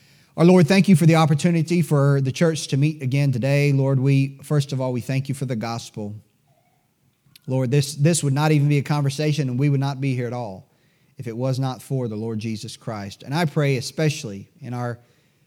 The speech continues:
our, uh, revival meeting coming up and our anniversary,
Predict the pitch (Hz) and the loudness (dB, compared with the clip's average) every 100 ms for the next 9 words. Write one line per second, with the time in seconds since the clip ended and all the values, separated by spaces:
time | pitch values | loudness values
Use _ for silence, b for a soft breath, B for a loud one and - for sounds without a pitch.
0 | b - 120 123 120 113 107 101 95 _ | b -10 -6 -4 -6 -8 -10 -12 -14 _
1 | _ _ _ _ _ 127 123 156 156 160 | _ _ _ _ _ -4 2 4 6 4
2 | 160 156 156 147 143 147 139 117 123 143 | 4 2 2 0 0 -2 -4 -8 -6 -2
3 | 147 143 147 143 147 143 | 0 2 0 0 -4 -4